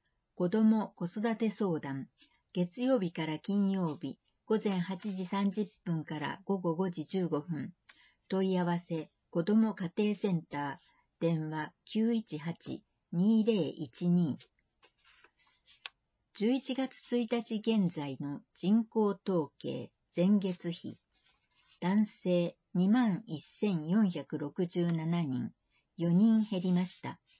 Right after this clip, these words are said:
女性二万二千六十人、二十人減りました。合計四万三千五百二十七人。世帯数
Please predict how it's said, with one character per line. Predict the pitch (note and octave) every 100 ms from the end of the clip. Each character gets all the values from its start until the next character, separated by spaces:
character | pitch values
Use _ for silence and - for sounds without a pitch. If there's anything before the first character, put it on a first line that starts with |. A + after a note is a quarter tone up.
| _ _ _ _
女 | E3 D#3+
性 | - G3 F3+ F3 _ _ _ -
二 | E3+
万 | G#3 B3+ F3 C#3+
二 | D3
千 | - G3 F3+ A#2 -
六 | D#3 G#3 G3
十 | G#3+ G3+
人、 | D3+ C#3 C3+ G#3 _ - -
二 | F3+ F3
十 | B3 C4
人 | G3+ D3 D#3+ -
減 | D#3+
り | D3+
ま | D3+
し | E3+ -
た。 | - - _ _ _ _ _ _ _
合 | F3 F#3+ F#3 -
計 | E3+ E3 D3+ - -
四 | F#3+ A3+ A#3 A#3
万 | G#3 D3+
三 | - E3 D#3+ D#3+
千 | E3 D3 -
五 | -
百 | D#3 G3 - F#3+
二 | G3+ F3+
十 | D3+ C#3+
七 | C#3+ D3+ E3
人。 | D3 B2 - - _ _ _ _ _ -
世 | E3 A3
帯 | A3+ F3
数 | - D3 C#3+